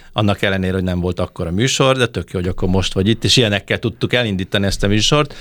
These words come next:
Felettébb azért, mert az a költő, akit te ma hoztál, és majd mindjárt rátérünk, hogy kicsoda. Ö, ő nagyon közel áll, ö, ehhez a fajta gondolkodáshoz, és a spiritualitásnak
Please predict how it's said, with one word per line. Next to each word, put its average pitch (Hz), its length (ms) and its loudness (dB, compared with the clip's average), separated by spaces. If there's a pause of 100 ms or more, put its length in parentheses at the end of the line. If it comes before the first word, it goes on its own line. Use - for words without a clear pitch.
(260)
Felettébb 117 540 0
azért, 110 500 2
mert 104 220 0
az 117 120 2
a 104 80 0
költő, 120 720 2 (340)
akit - 280 -4
te 110 140 0
ma 101 100 0
hoztál, 107 680 0 (760)
és - 80 -8
majd 107 140 0
mindjárt 104 240 2
rátérünk, 98 600 0
hogy 92 160 -2
kicsoda. 139 580 2 (560)
Ö, 110 480 4 (160)
ő 175 560 6 (460)
nagyon 98 320 2
közel 87 340 0
áll, 92 360 0 (480)
ö, 98 40 2 (300)
ehhez 92 300 0
a 92 60 0
fajta 95 360 -2
gondolkodáshoz, 92 1080 0
és 95 120 0
a 101 40 0
spiritualitásnak 95 1400 -2